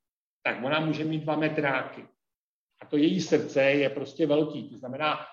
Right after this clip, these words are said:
to se testuje na paviánech a oni zjistili, že prostě tomu paviánovi to srdce prasečí tam roste a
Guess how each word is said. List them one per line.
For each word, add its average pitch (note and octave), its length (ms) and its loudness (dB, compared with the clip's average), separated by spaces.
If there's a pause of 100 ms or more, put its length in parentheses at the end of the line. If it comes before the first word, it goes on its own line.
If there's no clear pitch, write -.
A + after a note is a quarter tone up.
to A#2+ 60 -16
se F#3+ 160 -4
testuje E3+ 500 -2
na E3+ 120 -2
paviánech A#2 840 -2 (680)
a B2+ 80 -6
oni F#3+ 240 4
zjistili, E3 520 2
že E3 100 2
prostě D3+ 300 -6
tomu D#3 260 -2
paviánovi C3 720 -4
to B2 180 -8
srdce - 640 -6
prasečí B2+ 760 -12 (240)
tam D3 180 0
roste B2+ 760 0 (460)
a B2+ 600 0